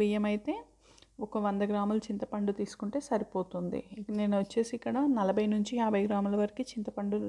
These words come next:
తీసుకున్నాను. ఆ గుజ్జు తీసి ఇందులో యాడ్ చేసుకున్నాం. So, ఇప్పుడు దీన్ని బాగా మిక్స్ చేసుకున్నాక ఇందులో వచ్చేసి రుచికి సరిపడా ఉప్పు, అలాగే కాస్తంత షుగర్, నేనైతే షుగర్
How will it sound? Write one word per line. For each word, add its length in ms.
తీసుకున్నాను. 640
ఆ 80
గుజ్జు 320
తీసి 340
ఇందులో 260
యాడ్ 260
చేసుకున్నాం. 540
So, 40
ఇప్పుడు 240
దీన్ని 180
బాగా 320
మిక్స్ 260
చేసుకున్నాక 480
ఇందులో 380
వచ్చేసి 440
రుచికి 420
సరిపడా 440
ఉప్పు, 280
అలాగే 340
కాస్తంత 680
షుగర్, 400
నేనైతే 360
షుగర్ 360